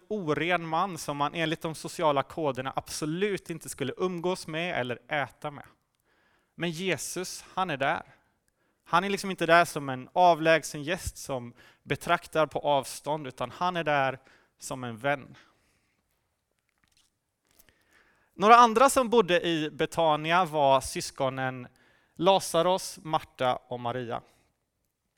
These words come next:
Och det står vid flera tillfällen om när Jesus besökte dem. Jesus uppväcker en man som har legat död i sin grav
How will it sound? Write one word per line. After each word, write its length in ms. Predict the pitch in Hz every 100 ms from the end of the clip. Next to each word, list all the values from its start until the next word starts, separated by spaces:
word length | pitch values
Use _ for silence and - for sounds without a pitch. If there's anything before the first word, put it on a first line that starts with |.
| _ _ _ -
Och 140 | 160
det 80 | 196
står 280 | - 226 254
vid 160 | 190
flera 420 | - 196 190 156
tillfällen 680 | 147 180 165 - 143 135 165
om 400 | 170 143 131 120 - _ - _ _
när 180 | - 147
Jesus 560 | 151 160 131 - 156 -
besökte 480 | 143 123 117 - -
dem. 200 | - - _ _ _ _ _ _ _ _ _ _ _ _ _
Jesus 460 | 165 202 - 190 -
uppväcker 640 | 247 - - 170 175 170
en 180 | 160 156
man 340 | 165 180 190
som 200 | 175 165
har 80 | 151
legat 380 | 151 139 139 139
död 320 | 175 190 190
i 40 | 180
sin 240 | - 147
grav 360 | 131 127 123